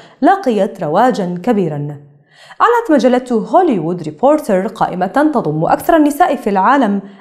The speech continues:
التي أثبتن قدرتهن على صناعة برامج تلفزيونية قوية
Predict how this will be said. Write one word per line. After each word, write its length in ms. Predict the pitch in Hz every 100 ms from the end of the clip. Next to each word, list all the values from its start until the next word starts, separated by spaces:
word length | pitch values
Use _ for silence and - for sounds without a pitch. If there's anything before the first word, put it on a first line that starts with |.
| _
التي 380 | 339 339 - -
أثبتن 460 | - - 302 302 160
قدرتهن 880 | 147 - 277 247 247 214 226 226 226 - -
على 120 | 370 415
صناعة 420 | 359 294 262 302 262
برامج 440 | 175 185 214 220
تلفزيونية 600 | 247 285 254 185 151 147 151 160 -
قوية 420 | 220 311 320